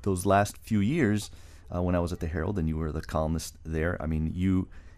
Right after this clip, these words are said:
you were covering so much territory, moving through so many things, and,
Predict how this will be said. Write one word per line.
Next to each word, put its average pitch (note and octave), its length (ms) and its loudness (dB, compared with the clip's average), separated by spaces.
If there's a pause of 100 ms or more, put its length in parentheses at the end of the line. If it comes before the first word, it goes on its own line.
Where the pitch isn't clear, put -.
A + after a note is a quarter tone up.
(120)
you G#2+ 160 8
were G#2+ 160 8
covering B2+ 480 6
so - 220 6
much B2+ 240 6
territory, G2 540 2
moving G2 520 4 (200)
through F2+ 120 -6
so - 160 2
many G2+ 160 6
things, F#2+ 400 2
and, F#2+ 180 2